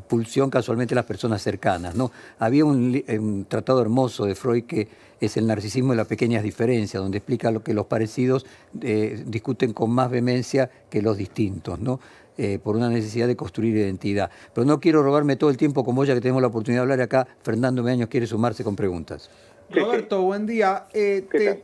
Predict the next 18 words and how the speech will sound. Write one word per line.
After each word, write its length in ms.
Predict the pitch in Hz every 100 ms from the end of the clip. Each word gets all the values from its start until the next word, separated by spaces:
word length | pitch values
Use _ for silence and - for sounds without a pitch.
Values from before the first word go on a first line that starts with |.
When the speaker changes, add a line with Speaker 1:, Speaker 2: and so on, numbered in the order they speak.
| -
Speaker 3:
te 160 | 220 208
hago 140 | 247
una 200 | 247 233
pregunta, 840 | 208 202 233 208 202 175 156 143
eh, 340 | - 160 151 151
de 160 | 147 175
tono 240 | 233 226
académico, 640 | 208 214 220 220 196 175 160
si 140 | 156
se 160 | 131 160
quiere, 280 | 196 185 175
tratando 520 | 175 170 196 202 202
de, 220 | 185 185
de 180 | 147 160
abstraerme 640 | 135 - 165 190 214 208
de 80 | 175
la 100 | 156
actualidad. 720 | 139 160 160 190 226 175 143